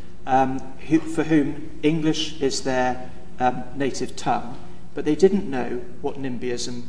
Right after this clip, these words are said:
is, because they don't come from Britain. And we, nimbyism clearly is where people don't want,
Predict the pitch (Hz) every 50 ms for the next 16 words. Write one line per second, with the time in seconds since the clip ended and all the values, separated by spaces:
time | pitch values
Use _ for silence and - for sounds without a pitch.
0 | - - - - 160 156 135 123 117 - - - - 117 120 - 131 131 139 139
1 | - - - - - - 135 113 107 110 113 - - - - - - - 123 117
2 | 110 - 175 156 - - - - - - - - - - - - - - 139 139
3 | 139 127 - - - - - - - - 139 131 - - - - - - - -
4 | - - - - - - - 135 139 135 - 131 120 - 120 120 110 - - 139
5 | 131 117 113 113 120 117 131 117 - 135 127 120 - - 123 113 - 120 110 -
6 | 131 123 123 - 120 120 120 120 117 -